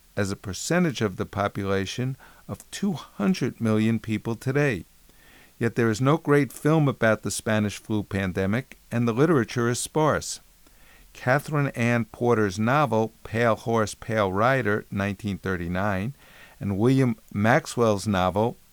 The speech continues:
They Came Like Swallows, nineteen thirty-seven, offer the principal treatment by major writers. Then there is John O'Hara's short story, The Doctor's Son, which ran in The New Yorker in nineteen thirty-five,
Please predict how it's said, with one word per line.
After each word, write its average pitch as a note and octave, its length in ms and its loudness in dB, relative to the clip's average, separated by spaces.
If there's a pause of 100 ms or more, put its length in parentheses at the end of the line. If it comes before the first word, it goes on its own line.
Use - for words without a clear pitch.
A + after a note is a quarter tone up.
(720)
They A2 200 2
Came C3+ 340 0
Like G#2 260 2
Swallows, C3 680 2 (140)
nineteen F#2+ 440 -4
thirty-seven, A2+ 800 0 (600)
offer B2+ 260 4
the A2 100 4
principal D#3 520 2
treatment A2+ 580 0
by G#2 120 2
major G2 380 0
writers. F2 600 -2 (560)
Then A2 180 4
there A2 140 6
is G#2 120 4
John A2+ 340 4
O'Hara's B2 500 4
short A#2 340 2
story, A2+ 380 4
The F#2+ 120 0
Doctor's G2+ 520 2
Son, C3+ 540 0
which G#2 300 -6
ran G#2+ 240 4
in G2+ 140 2
The F#2+ 40 0
New G2 140 0
Yorker A2 480 2
in G2+ 140 2
nineteen G2+ 440 -2
thirty-five, G#2+ 880 0